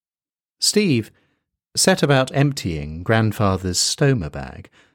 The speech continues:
but as soon as he attempted to fold aside Grandfather's cardigan, Grandfather slapped him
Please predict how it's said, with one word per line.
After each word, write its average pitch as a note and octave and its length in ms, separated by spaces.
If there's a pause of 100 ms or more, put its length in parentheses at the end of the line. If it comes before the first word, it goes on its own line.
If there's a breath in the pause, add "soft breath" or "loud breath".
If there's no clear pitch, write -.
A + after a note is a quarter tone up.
(120)
but C#3+ 120
as C3+ 80
soon F#3 220
as D#3 140
he B2+ 100
attempted B2 500
to - 240
fold A#2+ 460
aside G2 560
Grandfather's F2 720
cardigan, G2+ 580 (320 loud breath)
Grandfather G#2+ 640 (200)
slapped - 460
him D2+ 260